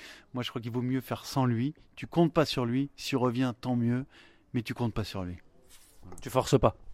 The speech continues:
Speaker 1: Non, tu comptes pas sur lui. Tu fais comme s'il ne, n'était plus là. Et si le destin veut s'en mêler et qu'il revient, eh ben c'est super, tout le monde est content. Mais si on attend trop après lui, c'est pas bon.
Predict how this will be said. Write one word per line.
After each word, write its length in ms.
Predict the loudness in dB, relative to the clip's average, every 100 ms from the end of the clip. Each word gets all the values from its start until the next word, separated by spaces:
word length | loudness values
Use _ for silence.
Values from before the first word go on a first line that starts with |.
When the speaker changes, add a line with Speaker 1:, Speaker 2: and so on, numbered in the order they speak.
| -4
Speaker 1:
Non, 240 | 2 2
tu 100 | 2
comptes 180 | 0 0
pas 120 | 0
sur 120 | -2
lui. 80 | -4
Tu 120 | -4
fais 100 | -8
comme 160 | -6 -6
s'il 240 | -6 -2
ne, 160 | 2 2
n'était 380 | 2 2 2 -2
plus 200 | 0 2
là. 220 | 4 2 -2 -20 _ _ _ _ _ _ _ _ _ _ _ _ _ _ -4
Et 380 | 2 6 6 4
si 440 | 2 0 2 2
le 200 | 4 4
destin 360 | 4 2 6 6
veut 140 | 6
s'en 200 | 6 6
mêler 340 | 8 8 8
et 60 | 6
qu'il 140 | 4 0
revient, 280 | 0 -2 -2
eh 60 | -2
ben 140 | -2
c'est 140 | -4
super, 380 | -8 -8 -2 -2
tout 100 | 0
le 40 | 0
monde 120 | 0
est 60 |
content. 400 | 0 -4 -4 -4 -6 -20 -8 -4
Mais 60 |
si 100 | 2
on 80 | 6
attend 240 | 6 4
trop 180 | 2 4
après 260 | 4 4 0
lui, 160 | 0
c'est 120 | -2 -2
pas 100 | -2
bon. 300 | 0 -4